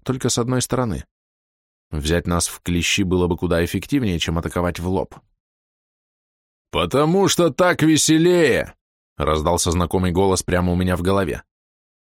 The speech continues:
«Потому что так веселее!» «Импова срань!» — рявкнул я. «Какого?» «Призови меня! Открой дверь, скользящий!»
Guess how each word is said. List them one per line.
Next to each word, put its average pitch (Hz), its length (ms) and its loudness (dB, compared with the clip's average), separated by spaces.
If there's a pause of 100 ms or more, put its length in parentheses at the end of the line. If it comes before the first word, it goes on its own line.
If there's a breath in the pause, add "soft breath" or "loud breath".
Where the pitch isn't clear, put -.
(120)
«Потому 107 500 2
что 123 220 2
так 117 240 0
веселее!» 117 800 2 (1300)
«Импова 147 480 2
срань!» — 165 460 0
рявкнул 95 420 -2
я. 82 240 -2 (280)
«Какого?» 202 500 0 (760)
«Призови 208 680 4
меня! 135 500 2 (320)
Открой 180 500 2
дверь, 190 320 4
скользящий!» 139 880 0